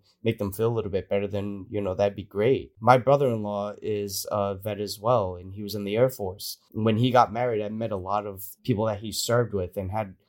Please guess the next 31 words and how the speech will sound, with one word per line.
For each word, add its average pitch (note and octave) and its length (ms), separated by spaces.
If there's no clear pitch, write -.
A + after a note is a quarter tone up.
a - 40
lot C#3 120
of B2+ 80
great B2 240
conversations G#2+ 640
with G2 200
them A2 220
as F#2+ 200
well. G2+ 360
And G#2+ 100
a G#2+ 60
lot C3 220
of D3 40
them C#3 140
that B2 140
were A#2 80
struggling A#2+ 500
with A2+ 160
the A#2+ 80
same A#2 280
thing, C3 260
with F#2+ 120
mental A2 460
health A2 380
and G2+ 340
the A2+ 200
reluctancy A2+ 680
to A2 180
speak - 460
with G#2 140
somebody. D#2 500